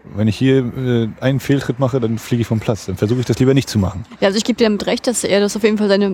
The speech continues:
Speaker 2: dass eben, dass er von vornherein in diese Option reingeht, dass er dann halt gleich die Faust auf den Tisch hauen möchte und dann gleich zeigen möchte, wer er ist und was er, äh,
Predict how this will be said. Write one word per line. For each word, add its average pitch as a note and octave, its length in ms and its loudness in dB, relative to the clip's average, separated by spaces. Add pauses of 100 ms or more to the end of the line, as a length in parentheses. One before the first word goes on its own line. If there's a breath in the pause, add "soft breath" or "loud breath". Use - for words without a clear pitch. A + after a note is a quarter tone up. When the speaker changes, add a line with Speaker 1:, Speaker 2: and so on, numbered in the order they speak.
Speaker 2:
dass G3+ 160 -4
eben, G3 400 2
dass F#3 160 0
er G3 120 4
von G3 140 0
vornherein G3 460 2
in B3 80 4
diese G#3 180 2
Option G3+ 300 0
reingeht, F#3+ 320 0
dass A3+ 160 -2
er F3 80 2
dann G3 160 2
halt F#3+ 180 4
gleich F#3 200 2
die G3 360 2
Faust G3+ 300 -2
auf - 60 -12
den G#3 80 0
Tisch G3 200 -4
hauen G#3 220 2
möchte C4+ 280 0
und A#3 120 4
dann G#3 80 4
gleich G3+ 140 2
zeigen G3 240 2
möchte, A3+ 260 -2
wer E3+ 240 2
er - 40 -4
ist C#4 200 0
und A3 140 0
was F3+ 140 -6
er, F#3 80 -4
äh, F3 380 -4